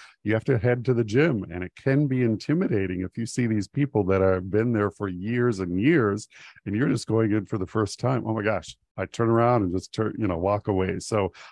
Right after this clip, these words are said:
I loved reading about this. We'll include this as well. But the other thing that I wanted to highlight here, and I'll stop share, is, you know, uh,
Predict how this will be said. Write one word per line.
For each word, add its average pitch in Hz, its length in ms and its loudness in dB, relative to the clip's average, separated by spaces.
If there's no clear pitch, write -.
I 107 120 0
loved 117 340 2
reading 117 300 0
about 107 260 0
this. 113 240 -6
We'll 107 180 -2
include 107 400 -4
this 95 220 -6
as 90 160 -6
well. 107 400 2
But 104 140 -2
the 113 100 0
other 127 180 4
thing 123 220 0
that 117 120 2
I 117 60 2
wanted 110 320 -2
to 101 80 -4
highlight 107 560 -2
here, 95 320 -4
and 90 80 -4
I'll 90 120 -6
stop 101 320 -2
share, 98 400 0
is, 92 420 0
you 107 120 2
know, 104 300 2
uh, 123 100 -4